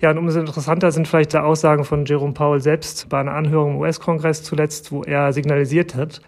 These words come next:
dass im Gegensatz zu den vergangenen Monaten der Fokus vielleicht eher von der Wachstumsunterstützung auf die Inflationsbekämpfung wechselt.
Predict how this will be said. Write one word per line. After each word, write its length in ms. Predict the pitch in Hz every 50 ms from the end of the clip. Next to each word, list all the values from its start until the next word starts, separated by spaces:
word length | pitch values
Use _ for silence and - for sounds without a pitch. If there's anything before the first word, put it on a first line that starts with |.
| -
dass 300 | - 156 139 135 - -
im 100 | 156 147
Gegensatz 680 | 135 143 143 147 139 147 135 - - - - - - - -
zu 500 | - - 139 131 131 131 131 139 135 -
den 240 | - 143 139 127
vergangenen 380 | 117 - 131 123 143 147 147 143
Monaten 360 | 139 151 151 147 139 - 143
der 100 | 139 131
Fokus 300 | - - 147 143 147 -
vielleicht 220 | - 147 135 117 -
eher 140 | 151 147
von 120 | 143 - 143
der 120 | 139 120
Wachstumsunterstützung 1000 | 135 135 - - 143 135 - - 147 139 147 135 - - 165 - - - 151 139
auf 120 | 139 131 -
die 80 | 147
Inflationsbekämpfung 1160 | 139 139 - 127 - - 156 170 160 - - - - 165 165 165 - - 170 165 160 160 160 - - -
wechselt. 540 | - 156 156 - - 165 156 156 151 - -